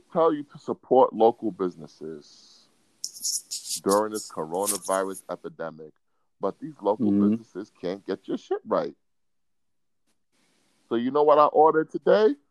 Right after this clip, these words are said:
Speaker 2: Word.
Speaker 1: I ordered Applebee's.
Speaker 2: That's true.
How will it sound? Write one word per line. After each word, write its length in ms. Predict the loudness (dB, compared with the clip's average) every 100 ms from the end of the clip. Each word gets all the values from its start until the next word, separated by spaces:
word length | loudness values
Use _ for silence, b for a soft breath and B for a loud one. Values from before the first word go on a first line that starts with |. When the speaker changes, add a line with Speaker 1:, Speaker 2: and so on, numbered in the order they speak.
| _ _ _ _ _ _ _ _ _ _ _ _ _ _ _ -8
Speaker 2:
Word. 200 | -2 4 4
Speaker 1:
I 100 | 4
ordered 360 | 2 -2 -4 -8
Applebee's. 460 | -6 -6 -10 -12 -4
Speaker 2:
That's 180 | -4 -2
true. 240 | -2 -2